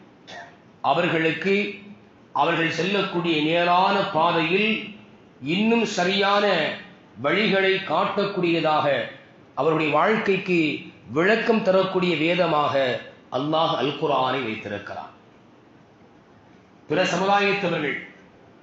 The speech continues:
இறைவனை அறிந்து கொள்வதற்கும் இறைவனுடைய ஆற்றலை புரிந்து கொள்வதற்குமான பேர் அற்புதமான ஒரு வழிகாட்டியாக, வழியாக அல்லாஹ் அவனுடைய வார்த்தையான கிதாபுல்லாஹ்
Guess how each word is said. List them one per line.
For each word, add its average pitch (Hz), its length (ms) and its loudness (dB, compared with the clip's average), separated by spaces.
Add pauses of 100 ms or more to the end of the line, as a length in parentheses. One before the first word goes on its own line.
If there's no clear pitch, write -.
(1040)
இறைவனை 202 580 2
அறிந்து 196 360 2
கொள்வதற்கும் 160 680 0 (1120)
இறைவனுடைய 202 580 2 (140)
ஆற்றலை 196 440 2 (140)
புரிந்து 208 360 0
கொள்வதற்குமான 170 800 0 (840)
பேர் 147 280 0
அற்புதமான 180 640 2 (760)
ஒரு 143 180 0
வழிகாட்டியாக, 156 880 0 (800)
வழியாக 160 580 0
அல்லாஹ் 147 440 0 (300)
அவனுடைய 139 380 -2
வார்த்தையான 139 680 -2 (140)
கிதாபுல்லாஹ் 131 840 -2